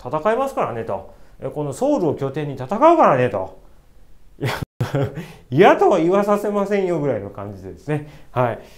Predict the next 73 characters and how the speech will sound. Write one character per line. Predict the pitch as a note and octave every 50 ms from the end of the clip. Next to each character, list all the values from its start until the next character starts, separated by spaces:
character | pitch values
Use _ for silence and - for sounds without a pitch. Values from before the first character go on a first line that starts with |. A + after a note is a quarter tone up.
| - - -
え | C3+ D3 D3 C#3+ C#3+ D3
ー、 |
で | D#3+ D#3
す | D#3+ -
か | C#3+
ら、 | C3 C3
ま | D3 D3 C3 B2
あ、 | A#2+
韓 | - - D3+ C#3+
国 | C3+ B2 G2
と、 | - - A2 G2 G#2 - -
え | A#2 A2 G#2+ A2 G#2 -
ー、 | - A2+
大 | B2+ B2+ C3
韓 | D#3 D3 D3
帝 | D3 E3 C3+
国 | C#3 A#2 -
と | - A2+ G2+
し | -
て | - A3+
は | B3 G#3 A#2
で | F2+
す | - -
ね、 | D#3+ G3 - - - - - - -
え | A#2+ A#2+ A2+ A#2
ー、 | A#2+ - B2+
戦 | B2 - C3+ B2+
う | B2 B2
力 | - - G#3 G#3 F#3
も | C#3 B2 C3+
な | F3 G3+ F#3
い | A#2
で | G2 -
す | - -
し、 | - F2+ E2 - - - - - -
え | G#2+ G#2 G2+
ー、 | -
こ | - A#2+ G#2
の | G2
経 | - - D#3 D#3 D3
緯 | B2 A#2+ G#2+
も | G#2 G2+ F#2
ま | G#2+ B2+ B2 A2
あ |
ま | G#2+ A2 G#2 F#2+ F2 -
あ、 | - - - - - - - - F2+ G2 G#2 G#2
知 | - - - - G#2+
ら | G2+ A2+
な | B2 C#3
い | D3
わ | E3 F3+
け | G#3+ B3+ G3+
じ | D3
ゃ | C3
な | C3 B2+ B2+
い | A#2+
で | A2
す | - -
か | - G#2
ら、 | G2 G2 F#2+ - - - - - - -
「わ | A2+ G#2
か | A#2 A#2
り | A2+
ま | G#2+ G2 E2+
し | - -
た」 | - F2+ F2 F2+ F2+
と | - G2+
い | G2
う | F2+
こ | G2 F2+
と | F2+ G2
で、 | G#2 A2 G2 - - -
<laughs> | G#2+ C3+ -